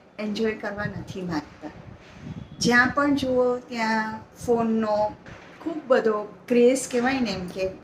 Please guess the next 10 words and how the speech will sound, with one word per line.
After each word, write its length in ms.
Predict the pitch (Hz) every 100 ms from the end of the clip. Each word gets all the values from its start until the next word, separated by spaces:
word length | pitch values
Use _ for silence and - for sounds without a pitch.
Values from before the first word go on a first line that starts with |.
| -
ક્યાંય 240 | 262 311
પણ 160 | 311 330
દેખાય, 300 | 311 285 285
"ચાલ 340 | - - -
ભાઈ, 100 | - - -
ફોન 160 | 214
લો." 260 | 185 - - - - - - - - - - -
અને, 420 | 240 240 262 269 - - - - - - -
અ, 100 | 226 220 220 220 - - - -
કુદરતી 880 | 226 247 254 262 262 254 247 247